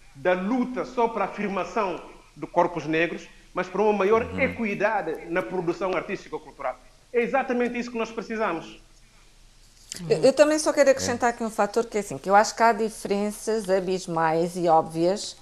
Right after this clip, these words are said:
Speaker 3: eh, dentro das várias Áfricas. E o que eu quero dizer com isto, a África, vá, anglo-saxónica, não é? Que quando foi mencionada aqui a Nigéria, são, a criação artística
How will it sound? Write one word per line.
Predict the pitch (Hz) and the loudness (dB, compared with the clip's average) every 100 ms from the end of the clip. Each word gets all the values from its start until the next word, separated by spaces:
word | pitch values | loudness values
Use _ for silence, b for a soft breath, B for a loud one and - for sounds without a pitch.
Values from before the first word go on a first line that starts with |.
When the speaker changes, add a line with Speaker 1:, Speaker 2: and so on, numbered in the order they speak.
| b b b - | b b b -12
Speaker 3:
eh, | - - | -8 -4
dentro | 143 202 208 202 | 0 0 0 -2
das | 185 190 | -2 4
várias | 196 196 180 | 4 6 4
Áfricas. | 165 - 160 - 135 - - - - - - - B B B B B - | 4 2 -10 -8 -8 -8 -10 -16 -20 -20 -20 -20 B B B B B -4
E | 170 | 2
o | 180 | 2
que | 180 | 2
eu | 190 | 2
quero | 208 180 | 4 2
dizer | 185 196 | 2 -2
com | 196 190 | -2 -2
isto, | 165 - | -2 2
a | 190 | 2
África, | 190 214 - 196 185 - | 0 -6 0 2 2 0
vá, | 165 156 151 - - | 4 4 4 -8 -2
anglo-saxónica, | 185 185 202 196 196 - 220 185 156 - 143 143 - | 0 4 4 6 2 4 2 2 0 -6 -8 -8 -6
não | 165 | -4
é? | 165 | -4
Que | 160 | -6
quando | 160 175 175 | -6 -4 -4
foi | 185 | -2
mencionada | 180 175 170 170 170 | -2 -2 -2 -2 -2
aqui | 175 175 | -2 -4
a | |
Nigéria, | 165 170 180 196 156 147 - B B B - | -4 -4 0 0 0 -2 -6 B B B -14
são, | - 208 196 196 - | 2 4 6 6 6
a | 202 | 6
criação | 220 226 226 262 254 | 6 6 6 2 2
artística | 240 247 233 - 190 - 185 | 0 -2 -4 -2 -4 2 0